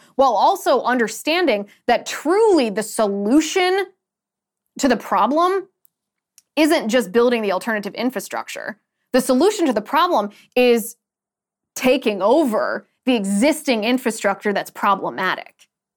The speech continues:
And that is what Elon Musk is doing. Elon Musk is maybe the first to do this in a significant way. To say, "Look, Twitter is and will be the largest platform for political speech online in our country, the most powerful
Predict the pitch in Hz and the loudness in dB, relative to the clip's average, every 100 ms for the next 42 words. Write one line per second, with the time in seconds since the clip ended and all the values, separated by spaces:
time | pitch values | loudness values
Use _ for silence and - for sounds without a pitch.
0 | _ _ _ _ _ _ - 214 190 202 | _ _ _ _ _ _ -4 -2 -2 0
1 | 247 277 - - - _ _ _ 233 202 | 0 0 -4 -16 -20 _ _ _ 0 2
2 | 208 226 208 196 196 190 - 165 202 196 | 0 0 -2 -2 -4 -6 -6 -10 -4 -4
3 | 131 - _ _ _ _ _ _ _ _ | -4 -12 _ _ _ _ _ _ _ _
4 | 226 233 240 269 285 262 262 285 277 539 | 0 2 0 0 0 0 0 0 0 0
5 | 415 - - - _ _ _ _ _ - | 0 -2 -10 -18 _ _ _ _ _ -2
6 | 233 214 320 349 202 202 - 254 233 226 | 0 4 4 4 2 -2 -2 0 0 -2
7 | 208 208 226 226 254 226 - 190 175 90 | -4 -2 -2 0 0 -2 -2 -2 -2 -4
8 | - _ _ _ _ _ _ _ _ _ | -12 _ _ _ _ _ _ _ _ _
9 | _ 254 254 214 214 220 - - _ - | _ 0 2 0 0 -2 -2 -14 _ -2
10 | 240 247 311 359 - _ _ - 269 311 | 2 4 2 0 -6 _ _ 0 4 4
11 | 302 - 214 202 202 233 254 214 208 247 | 2 -2 -4 0 0 2 2 0 0 -4
12 | - - 196 190 196 214 269 349 - - | -8 -6 -4 0 2 2 2 -2 -4 -2
13 | 214 - 240 233 208 220 208 202 208 233 | 0 0 -2 -2 0 -2 -2 -4 -2 -2
14 | 285 - 220 214 - 202 214 196 196 196 | -4 -4 -4 -4 -2 0 2 0 0 -2
15 | 208 254 - - 196 202 175 208 190 185 | -2 -2 -4 -8 -6 -4 -2 0 -2 -4
16 | - 247 269 262 226 185 | -2 2 2 2 0 -2